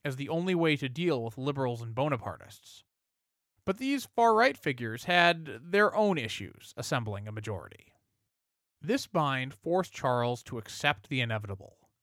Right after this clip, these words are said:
He was going to have to appoint a more moderate ministry. But the king was determined to budge as little as he had to. So he started off with a modest ministry reshuffle.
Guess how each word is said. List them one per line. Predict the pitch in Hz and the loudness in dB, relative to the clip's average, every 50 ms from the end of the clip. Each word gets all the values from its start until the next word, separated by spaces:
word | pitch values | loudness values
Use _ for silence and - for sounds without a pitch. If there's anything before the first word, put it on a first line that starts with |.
| _ _ _ _ _ _ | _ _ _ _ _ _
He | - 165 | -2 0
was | 147 143 127 | 0 0 -2
going | - - 156 180 214 240 | -2 -2 -2 -2 -2 -2
to | 233 208 | -2 -2
have | 156 170 156 151 - | 0 0 0 0 0
to | - 165 | -2 -2
appoint | 147 - - 123 113 113 110 - | -2 -2 -4 -6 -6 -6 -6 -6
a | 113 120 | -6 -6
more | 120 120 120 123 127 135 135 | -6 -4 -4 0 0 0 0
moderate | 139 135 127 120 113 117 117 113 110 110 - 113 | 0 0 2 2 4 4 4 2 0 -2 -4 -6
ministry. | 117 113 107 107 101 - - - - - _ _ _ _ _ _ _ _ _ _ _ _ _ _ | -6 -6 -6 -6 -8 -10 -14 -16 -20 -20 _ _ _ _ _ _ _ _ _ _ _ _ _ _
But | 139 131 | -8 -6
the | 139 139 | -6 -6
king | - - 196 220 | -6 -6 -4 -2
was | 240 247 226 - | -2 -2 -2 -4
determined | 233 214 - - 160 131 120 123 120 120 | -8 -12 -4 -2 -2 -2 -2 -4 -4 -6
to | - 123 | -6 -4
budge | 117 - 113 110 110 110 107 - | -2 0 0 0 0 -2 -6 -8
as | - - 120 117 - | -10 -8 -8 -8 -8
little | 123 120 123 135 151 156 165 156 160 | -8 -6 -2 0 0 2 2 2 2
as | 147 143 - | 0 -2 -2
he | 156 139 | -2 -2
had | 117 117 110 104 98 92 | -2 -2 -4 -4 -6 -8
to. | - 73 - - - _ _ _ _ _ _ _ _ _ _ | -12 -16 -16 -18 -20 _ _ _ _ _ _ _ _ _ _
So | - - 139 131 | -4 -2 0 0
he | 139 | 0
started | 120 - - 165 160 156 165 | 0 2 2 4 4 6 6
off | 208 240 226 185 - - | 8 8 6 6 2 0
with | 147 139 | -4 -4
a | 143 139 | -2 -4
modest | 139 131 131 127 131 143 160 170 - - - | -4 -2 2 4 4 4 4 2 0 -4 -4
ministry | 127 123 120 123 113 - - 135 123 | -4 -4 -4 -4 -6 -6 -4 -4 -4
reshuffle. | 113 110 113 113 - - 139 123 104 - - - | -4 -4 -6 -6 -4 -2 -2 -2 -2 -4 -10 -18